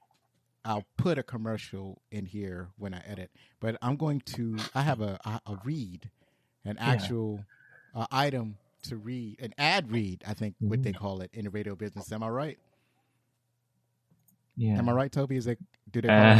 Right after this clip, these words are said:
Speaker 1: ad
Speaker 2: Uh, <laughs>
Speaker 1: read?
Speaker 2: I think so. Something like that. Yeah.
Speaker 1: Right, so
Speaker 2: I'm not
Speaker 1: so
Speaker 2: really
Speaker 1: let me
Speaker 2: sure,
Speaker 1: do
Speaker 2: 'cause I
Speaker 1: this
Speaker 2: don't really
Speaker 1: ad
Speaker 2: do that on my show.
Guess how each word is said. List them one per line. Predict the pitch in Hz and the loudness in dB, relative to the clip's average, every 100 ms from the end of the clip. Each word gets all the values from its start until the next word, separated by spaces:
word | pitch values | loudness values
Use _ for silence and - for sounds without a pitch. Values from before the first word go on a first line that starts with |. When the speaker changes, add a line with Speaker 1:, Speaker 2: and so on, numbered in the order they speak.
| 123 | 12
Speaker 1:
ad | 123 127 | 10 6
Speaker 2:
Uh, | 135 | 2
<laughs> | |
Speaker 1:
read? | 135 131 - | 0 -4 6
Speaker 2:
I | 127 | 6
think | 127 135 - | 8 6 4
so. | 107 92 95 | 4 4 2
Something | - 110 104 95 | 2 2 2 2
like | 85 85 | 2 2
that. | 87 92 - - - - _ | 4 2 0 -20 -20 -20 _
Yeah. | - 104 98 - _ _ _ - - | -2 0 -2 -8 _ _ _ -20 -6
Speaker 1:
Right, | 147 117 - | -2 -2 2
so | - | 4
Speaker 2:
I'm | 151 | 8
not | 165 | 8
Speaker 1:
so | 123 | 10
Speaker 2:
really | 139 123 | 10 10
Speaker 1:
let | |
me | - | 8
Speaker 2:
sure, | 107 | 6
Speaker 1:
do | 98 | 8
Speaker 2:
'cause | 131 | 8
I | 135 | 8
Speaker 1:
this | 135 | 8
Speaker 2:
don't | 143 | 8
really | 143 127 | 10 12
Speaker 1:
ad | |
Speaker 2:
do | 127 | 10
that | 117 113 | 10 8
on | - 110 107 | 8 4 6
my | 113 113 | 10 10
show. | 113 - 117 113 | 10 8 8 8